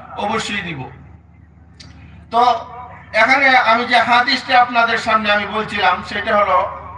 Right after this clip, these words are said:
আল্লাহ রাসূল সাল্লাল্লাহু আলাইহি ওয়াসাল্লাম বলেন যে, "কুন আলিমান", তুমি আলেম হও।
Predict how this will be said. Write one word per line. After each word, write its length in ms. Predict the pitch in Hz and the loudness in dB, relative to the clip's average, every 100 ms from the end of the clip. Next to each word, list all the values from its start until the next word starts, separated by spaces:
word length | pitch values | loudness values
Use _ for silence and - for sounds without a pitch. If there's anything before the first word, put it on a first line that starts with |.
| - | -6
আল্লাহ 280 | 196 190 214 | 0 2 2
রাসূল 260 | 202 247 190 | 0 -4 -4
সাল্লাল্লাহু 400 | 208 202 196 202 | -2 -2 2 2
আলাইহি 240 | 196 202 | 2 -2
ওয়াসাল্লাম 200 | 208 202 | -4 -4
বলেন 280 | 202 208 226 | -4 -4 -4
যে, 100 | 196 | -8
"কুন 240 | 190 214 | -8 -4
আলিমান", 640 | - 185 190 190 147 147 - | 0 2 0 -2 -6 -6 -12
তুমি 180 | - 190 | -12 -2
আলেম 400 | 190 190 185 160 | 2 2 0 -4
হও। 160 | 151 | -8